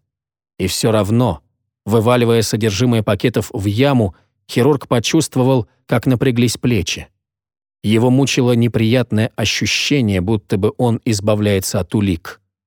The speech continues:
Казалось, вот-вот вся деревня бросит дела, уставится на них и запомнит каждый их шаг.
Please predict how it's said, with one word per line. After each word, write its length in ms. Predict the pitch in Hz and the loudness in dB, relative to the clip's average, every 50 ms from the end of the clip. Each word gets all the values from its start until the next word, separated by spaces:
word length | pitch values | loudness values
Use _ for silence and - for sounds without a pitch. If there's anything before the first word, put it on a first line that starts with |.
| _ _ _ _ _ _ _ _ _ | _ _ _ _ _ _ _ _ _
Казалось, 420 | - 113 104 151 151 147 127 - | -2 0 2 2 2 2 2 2
вот-вот 400 | 131 135 135 - 127 147 147 139 | 0 0 2 2 2 2 2 0
вся 260 | - - - 147 143 | -4 -2 0 0 2
деревня 460 | 131 131 139 156 170 160 131 127 123 | 2 2 4 4 4 2 2 2 2
бросит 420 | 113 117 139 147 120 - 135 120 104 | 2 2 2 2 2 0 -2 -2 -2
дела, 460 | 98 117 117 127 143 151 139 107 - - _ _ _ _ | 0 0 2 2 2 2 0 0 -4 -8 _ _ _ _
уставится 600 | - 107 104 - - - 143 135 135 135 - - | -4 -4 -4 -2 -2 0 2 2 0 0 0 0
на 140 | 127 120 120 | 0 2 2
них 280 | 131 156 160 143 - - | 2 2 2 0 -2 -2
и 100 | - 135 | 0 0
запомнит 680 | 127 113 127 127 113 - _ 160 151 143 135 135 - - | 2 2 0 -2 -2 0 _ 0 2 2 2 0 0 -2
каждый 400 | - 156 147 117 107 113 110 104 | -2 0 0 0 0 0 0 0
их 100 | 90 - | 0 -2
шаг. 460 | - - - - 95 - - - | -4 -4 -4 -4 -4 -6 -12 -20